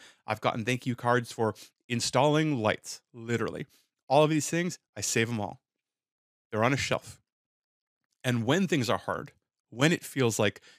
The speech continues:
it's going badly, when I feel like I'm not serving people, when I feel like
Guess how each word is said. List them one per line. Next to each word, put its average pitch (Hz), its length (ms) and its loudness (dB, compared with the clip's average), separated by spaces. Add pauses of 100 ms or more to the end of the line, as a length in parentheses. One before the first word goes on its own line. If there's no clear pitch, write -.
(120)
it's 123 180 -4
going 107 280 0
badly, 98 360 -2
when 151 180 4
I 160 80 4
feel 139 200 -2
like 120 140 0
I'm 104 280 0
not 110 240 -2
serving 98 380 -4
people, - 420 -10 (300)
when 160 200 2
I 160 60 2
feel 156 200 -2
like 127 200 2